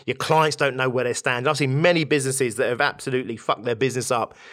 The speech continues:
because they tinker and they meddle and they change things up. I remember a guy who's had multiple, uh, million pound plus businesses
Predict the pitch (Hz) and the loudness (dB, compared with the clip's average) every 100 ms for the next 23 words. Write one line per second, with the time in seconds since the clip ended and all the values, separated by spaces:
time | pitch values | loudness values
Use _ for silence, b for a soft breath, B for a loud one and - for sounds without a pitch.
0 | B B 135 135 135 110 - 170 156 135 | B B -2 0 0 -4 -2 2 0 0
1 | 139 120 113 117 147 147 139 127 117 117 | -2 -2 -6 0 2 4 2 0 -2 -8
2 | - - 139 135 135 120 113 120 113 143 | -4 -2 0 -2 -4 -4 0 0 0 -2
3 | 139 117 139 135 117 B B B B B | 0 -2 0 0 0 B B B B B
4 | 123 123 117 156 160 - - 120 120 - | 0 0 2 0 -2 -4 -4 -4 -4 -4
5 | 120 113 135 143 131 131 127 - 131 - | -2 -2 0 0 -2 -2 -4 0 -4 0
6 | 143 131 131 135 113 101 | -2 0 -4 -2 -6 -6